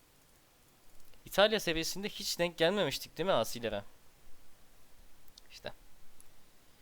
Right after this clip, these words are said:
Ben gene kurmayı unuttum. Muhtemelen on dakika geçmiştir ama yok ya. On dak-, geç-, on üç dakikalık kuruyorum bu sefer. Geçen yirmi altı dakika olmuş. Yarım saat olmuş neredeyse. Ee, çok da fazla şey yapmak istemiyorum. Videoları böyle dediğim gibi uzun tutmak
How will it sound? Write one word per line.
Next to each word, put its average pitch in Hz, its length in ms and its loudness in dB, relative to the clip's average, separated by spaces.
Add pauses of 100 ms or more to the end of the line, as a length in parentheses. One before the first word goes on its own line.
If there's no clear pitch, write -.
(320)
Ben 160 120 4
gene 196 280 4
kurmayı 131 380 0
unuttum. 151 340 -4
Muhtemelen 190 640 0
on 190 200 2
dakika 190 220 0
geçmiştir 165 440 -6
ama 131 140 -2
yok 120 220 -4
ya. 110 200 -8
On 123 240 -8
dak-, 120 100 -8 (360)
geç-, - 220 -8 (140)
on 220 140 2
üç - 180 -4
dakikalık - 400 -6
kuruyorum 110 260 -4
bu 110 60 -8
sefer. 117 220 -6
Geçen 135 380 0
yirmi - 280 -2
altı 180 180 0
dakika 175 280 2
olmuş. 139 240 -2
Yarım 143 180 -2
saat 135 220 2
olmuş 110 240 -8
neredeyse. 110 460 -6 (1040)
Ee, 127 960 -4
çok - 220 -8
da 165 80 -2
fazla 151 280 0
şey 156 120 2
yapmak 156 240 -4
istemiyorum. 160 440 -2
Videoları 131 320 -2
böyle 135 140 -8
dediğim 143 180 -6
gibi 120 120 -10
uzun 120 160 -8
tutmak 135 260 -8